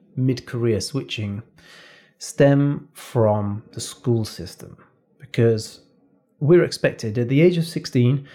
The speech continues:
we're expected to know what we wanna do for the rest of our life. And that's what we're told in school. We're told, "Pick your, pick, you, you know, what you wanna study, what you wanna major in.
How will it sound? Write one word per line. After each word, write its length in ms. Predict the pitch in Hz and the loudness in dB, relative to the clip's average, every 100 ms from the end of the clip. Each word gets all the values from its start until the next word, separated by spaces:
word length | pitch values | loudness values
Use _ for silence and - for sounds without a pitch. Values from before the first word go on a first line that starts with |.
| - - | -20 -12
we're 80 | 127 | -10
expected 420 | - 143 - 143 | -4 -4 -2 -4
to 80 | 143 | -2
know 340 | 127 120 113 - - _ _ | 0 0 -2 -6 -20 _ _
what 140 | - 113 | -2 4
we 100 | 170 | 6
wanna 220 | 160 147 | 6 2
do 400 | 143 135 127 123 - | 0 0 0 -2 -10
for 100 | - | -4
the 100 | 120 | -2
rest 300 | 113 104 - | 0 -4 -6
of 80 | 98 | -6
our 160 | 98 90 | -6 -6
life. 260 | - - - | -10 -14 -2
And 100 | 175 | -2
that's 140 | 185 | 0
what 100 | 220 | 0
we're 80 | 214 | 0
told 300 | 190 269 196 | 2 0 4
in 100 | 123 | 2
school. 400 | 127 - 214 120 | 0 -2 0 0
We're 140 | 120 123 | -2 -2
told, 420 | 147 135 123 - _ _ _ _ _ _ _ - | 0 0 -2 -8 _ _ _ _ _ _ _ -4
"Pick 280 | - - | -4 0
your, 440 | 180 175 160 151 - - - _ - | 6 6 6 4 -2 -20 -20 _ -10
pick, 240 | 185 - | -10 -6
you, 160 | 165 - 165 165 | -8 -6 -8 0
you 100 | 170 | 2
know, 120 | 147 | 4
what 180 | 139 160 | 4 2
you 60 | 143 | 0
wanna 120 | 123 | -2
study, 520 | - - 135 135 127 | -4 0 0 2 0
what 140 | 127 131 | 0 -2
you 60 | |
wanna 160 | 120 113 | -2 -2
major 480 | 127 160 147 147 143 | 2 2 2 2 4
in. 520 | 139 135 139 139 | 4 2 0 -2